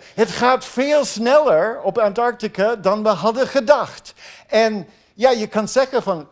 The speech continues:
"Oké, technologie, we kunnen dat aan," maar dat duurt, dat duurt niet tien jaar, twintig jaar, dertig, kan veertig, vijftig, zestig jaar duren.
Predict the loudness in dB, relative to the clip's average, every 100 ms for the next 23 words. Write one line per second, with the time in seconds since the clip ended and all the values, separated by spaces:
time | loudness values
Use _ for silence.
0 | -4 -4 -2 -6 -4 -6 -6 -8 -8 -10
1 | -10 -8 -8 -8 -4 -2 2 2 2 0
2 | -2 -2 -2 -4 -12 _ _ -8 -2 -2
3 | 0 0 0 -8 -8 -6 -2 -2 -4 -10
4 | -6 -4 -4 -10 -10 -10 -12 -20 _ _
5 | _ _ -12 -12 -12 -20 -14 -8 -6 -2
6 | 0 0 -6 -8 -8 -6 -2 -2 -2 -4
7 | -4 -8 -10 -18 _ -4 -4 -4 -4 -4
8 | -6 -6 -6 -6 -8 -2 -2 -2 -10 -2
9 | -2 -2 -6 -10 -10 -12